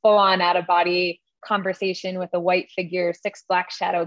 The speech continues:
council member coming out of an M R I in the hospital. And it was like, "You have more work to do. Do you wanna do it?" And super, uh, short version of this <laughs> profound experience that really altered the way that I lived my life,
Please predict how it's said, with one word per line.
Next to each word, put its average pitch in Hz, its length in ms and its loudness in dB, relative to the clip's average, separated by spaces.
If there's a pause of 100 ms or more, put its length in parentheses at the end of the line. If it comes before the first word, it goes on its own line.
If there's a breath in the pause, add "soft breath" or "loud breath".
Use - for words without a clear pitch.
council 180 260 -10
member 175 400 0
coming 175 220 -4
out 165 120 0
of 170 80 -4
an 170 100 -4
M 180 140 -6
R 170 100 -2
I 170 160 0
in 165 60 -8
the 165 60 -8
hospital. - 560 -2
And - 100 -8
it - 60 -20
was - 160 -10
like, - 220 -2
"You 277 60 4
have 294 100 4
more 277 140 6
work 262 200 2
to 214 60 -12
do. 202 140 -2
Do 170 60 -6
you 180 60 -4
wanna 175 180 -8
do 180 100 0
it?" 170 180 -2
And 165 160 -8 (360 loud breath)
super, 247 580 4
uh, 202 240 6
short 240 400 -6
version 196 380 -4
of 190 160 -6
this 247 200 -4
<laughs> - 60 -18
profound 226 580 -2
experience 180 720 -8
that 185 300 4 (340)
really 302 320 2
altered 262 480 -2
the 185 100 -2
way 185 340 0
that 175 380 -4
I 180 100 -6
lived 185 360 -4
my 180 120 -10
life, 226 420 0